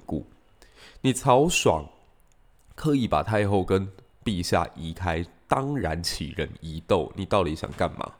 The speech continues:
那这个也有可能是禁书的作者为了要丑化当时的曹家所做的一个，呃，算是丑闻吧，就是尽量想办法去抹黑曹爽所编出来的假新闻。但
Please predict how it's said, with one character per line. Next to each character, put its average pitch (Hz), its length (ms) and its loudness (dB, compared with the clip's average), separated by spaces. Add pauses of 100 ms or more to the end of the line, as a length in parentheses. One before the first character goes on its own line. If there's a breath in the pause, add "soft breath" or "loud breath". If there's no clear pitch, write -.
(800 loud breath)
那 - 80 -6
这 202 200 4
个 131 180 6
也 95 160 2
有 104 140 6
可 - 160 10
能 78 100 -4
是 104 140 -6
禁 104 220 -2
书 104 220 -4
的 95 80 2
作 92 220 0
者 - 180 -6
为 101 180 2
了 85 100 0
要 90 160 2
丑 82 280 -4
化 95 240 2
当 90 220 -2
时 78 160 -6
的 87 80 -4
曹 78 260 -6
家 87 240 0
所 80 300 -2
做 95 240 0
的 82 160 -2
一 82 220 -8
个， 73 340 -6 (680 loud breath)
呃， - 600 -10
算 151 240 -6
是 139 140 -4
丑 - 220 0
闻 78 260 -4 (100)
吧， 90 320 -6
就 101 120 -2
是 101 200 -4 (320 loud breath)
尽 156 160 -4
量 131 160 2
想 85 220 -2
办 92 140 2
法 85 120 0
去 95 120 -4
抹 82 200 -4
黑 92 140 0
曹 85 240 -4
爽 78 260 -4
所 78 220 -8
编 104 220 -2
出 110 200 -2
来 82 100 0
的 82 100 -6
假 64 180 -4
新 92 260 -8
闻。 90 160 -4 (760 loud breath)
但 117 360 0